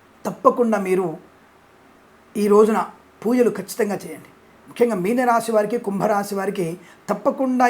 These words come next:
ఈ రోజున మనం చేయవలసినటువంటి పూజలు అనేకం ఉన్నాయి. ఈ యొక్క సమయంలో శనీశ్వరుడి యొక్క ప్రభావంతో ఉన్నటువంటి రాశులు కొన్ని ఉన్నాయి. అందులో కర్కాటక రాశి కూడా ఒకటై ఉంది, వృశ్చిక రాశి వారికి కూడా ఒకటై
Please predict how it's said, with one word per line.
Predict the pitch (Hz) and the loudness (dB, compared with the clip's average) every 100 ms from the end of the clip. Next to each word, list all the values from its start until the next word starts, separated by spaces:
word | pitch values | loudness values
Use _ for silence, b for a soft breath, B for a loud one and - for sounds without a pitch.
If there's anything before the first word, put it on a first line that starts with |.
| 233 | 2
ఈ | |
రోజున | 226 220 208 | 2 2 -2
మనం | 196 | -4
చేయవలసినటువంటి | 202 196 196 196 185 185 175 | -2 -2 -4 -6 -8 -8 -6
పూజలు | 190 185 180 | -4 -2 -2
అనేకం | 185 185 170 | -4 -8 -10
ఉన్నాయి. | 170 - 247 | -12 -6 0
ఈ | |
యొక్క | 277 277 240 196 - - _ - - | 2 4 2 2 -4 -20 _ -10 -2
సమయంలో | 214 254 220 175 233 359 b b b | 0 0 0 0 -2 -8 b b b
శనీశ్వరుడి | 226 233 320 - 302 269 254 | 2 4 2 0 2 2 4
యొక్క | 247 - 202 202 | 0 2 -2 0
ప్రభావంతో | 196 170 220 220 220 208 | -2 2 2 2 0 -2
ఉన్నటువంటి | 202 196 180 180 | -2 -6 -4 -2
రాశులు | 180 185 180 | -2 -4 -8
కొన్ని | 170 | -6
ఉన్నాయి. | 175 - - - | -6 -6 -14 -8
అందులో | 180 220 202 175 | 0 2 2 -2
కర్కాటక | 170 247 285 262 240 | 0 2 4 4 4
రాశి | 226 214 | 2 -2
కూడా | 202 190 | -2 -2
ఒకటై | 180 170 160 | -6 -10 -12
ఉంది, | 147 - _ b b b b | -14 -20 _ b b b b
వృశ్చిక | 160 202 208 302 294 | -4 -4 -2 4 4
రాశి | 277 277 | 4 2
వారికి | 262 262 | 0 2
కూడా | 240 | 0
ఒకటై | 196 180 | 0 -2